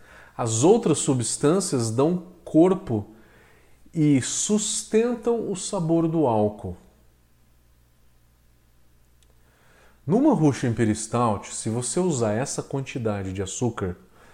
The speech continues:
tá? For ela puro malte até oito por cento e depois mais,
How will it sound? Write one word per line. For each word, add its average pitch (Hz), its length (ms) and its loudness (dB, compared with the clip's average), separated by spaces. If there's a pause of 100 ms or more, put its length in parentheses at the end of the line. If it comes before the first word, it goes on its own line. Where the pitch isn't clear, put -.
(240)
tá? 107 340 -4 (360)
For - 360 4
ela 117 200 6
puro 151 340 4
malte 110 340 2
até 110 200 4
oito 110 280 4
por 107 200 -4
cento 110 420 2
e - 20 2
depois 107 380 4
mais, 107 640 0